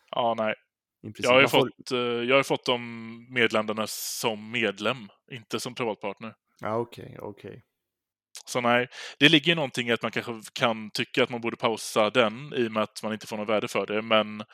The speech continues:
Speaker 1: kanske gå ur tills det är att man tycker att de har någonting som ger en värde f-, och vara kvar om man känner att man vill, man kan tänka sig att stötta bara. F-, för det är som du säger, ingenting får man ju utav det just nu.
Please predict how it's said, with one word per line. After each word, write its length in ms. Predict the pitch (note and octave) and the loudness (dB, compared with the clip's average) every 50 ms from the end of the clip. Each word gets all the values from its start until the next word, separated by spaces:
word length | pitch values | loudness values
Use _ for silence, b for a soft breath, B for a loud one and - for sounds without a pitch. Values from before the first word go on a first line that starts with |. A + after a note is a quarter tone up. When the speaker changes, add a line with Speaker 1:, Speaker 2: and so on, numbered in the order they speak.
| b b b b b b b b b b _ _ _ - - | b b b b b b b b b b _ _ _ 2 4
Speaker 1:
kanske 360 | C#3 B2+ A#2 - - C3 A#2+ | 4 4 4 2 2 2 2
gå 200 | A#2+ - A#2+ B2 | 2 2 2 2
ur 280 | C3 C#3+ B2+ A#2+ A2 | 2 2 0 -2 -6
tills 460 | - - B2+ A#2 A2 G#2+ G2+ - - - | 0 2 2 4 4 2 -4 -6 -4 -2
det 100 | A#2 G#2+ | 0 0
är 200 | G#2+ G#2 G#2 G#2 | 2 2 2 0
att 280 | G2+ - _ _ - - | 0 -2 _ _ -8 -4
man 160 | A2 G#2 G#2 | -4 -4 -4
tycker 220 | - A2+ - - G#2 | -6 -8 -6 -6 -6
att 60 | - | -6
de 100 | A2 G#2+ | -6 -6
har 220 | G#2+ A2+ A#2+ A2+ | -4 -2 -2 -2
någonting 640 | G#2+ G#2 G#2 G2+ F#2+ - G#2+ G2+ G2+ G2 G2 G2 G2 | -4 -4 -8 -8 -6 -8 -8 -8 -8 -14 -14 -16 -14
som 200 | - - G#2+ G#2 | -10 -10 -8 -4
ger 200 | G2+ A2 A2 G#2+ | 0 0 2 2
en 120 | A#2 A2+ | 0 0
värde 300 | A2+ A2+ G#2+ G2 F#2 G2+ | 0 0 0 2 0 -4
f-, 600 | G2 - - - - _ _ _ - _ _ - - | -8 -8 -12 -20 -20 _ _ _ -20 _ _ -8 -4
och 160 | D3 B2+ A2+ - | -4 -4 0 0
vara 100 | A#2+ - | -2 -2
kvar 280 | - - A#2+ A2 A2 | 2 0 2 2 2
om 100 | A2 G#2+ | 0 0
man 100 | A2 G#2+ | -2 -2
känner 300 | G#2 - A2 G#2 G#2+ G#2+ | -2 -2 -4 -4 -2 -2
att 180 | G2+ G#2 G2+ - | -4 -4 -4 -6
man 240 | G#2 G#2 G2+ G2 G2+ | -8 -8 -8 -8 -10
vill, 260 | G#2 G2 G2+ G#2 G2+ - _ _ _ - _ _ _ | -10 -8 -8 -10 -10 -12 _ _ _ -20 _ _ _
man 100 | B2 A2+ | -4 -4
kan 100 | - A#2 | -4 -4
tänka 240 | - G#2+ - - G2+ | -4 -4 -6 -6 -6
sig 100 | - A2 | -6 -6
att 60 | G2+ | -6
stötta 340 | - A2+ G2+ - _ A2 A#2 | -6 -8 -8 -6 _ -6 -4
bara. 200 | B2 A2+ - - - _ _ _ _ _ _ _ _ _ _ _ _ _ _ _ _ _ _ _ _ _ - | -4 -6 -8 -8 -12 _ _ _ _ _ _ _ _ _ _ _ _ _ _ _ _ _ _ _ _ _ -18
F-, 380 | - - - - - - D#3+ - - - | -14 -14 -14 -14 -16 -18 -20 -20 -18 -4
för 80 | - B2+ | 0 2
det 80 | A#2 A2+ | 2 4
är 40 | |
som 120 | G#2 - A#2 | 2 0 -6
du 60 | G2+ | -2
säger, 200 | - A2+ A2 A2 | 2 2 4 4
ingenting 540 | A2+ A2 A2 A2+ B2+ - - A#2+ B2 C3 A#2 | 2 0 -4 -8 -8 -4 -4 -6 -6 -6 -10
får 140 | - A2+ G#2+ | -10 -10 -8
man 120 | G#2 G#2 | -6 -6
ju 60 | G#2 | -6
utav 200 | G2+ - G2+ G2 | -6 -6 -8 -8
det 60 | G2+ | -8
just 180 | G2+ G2+ F#2+ - | -10 -12 -12 -14
nu. 100 | G#2+ | -18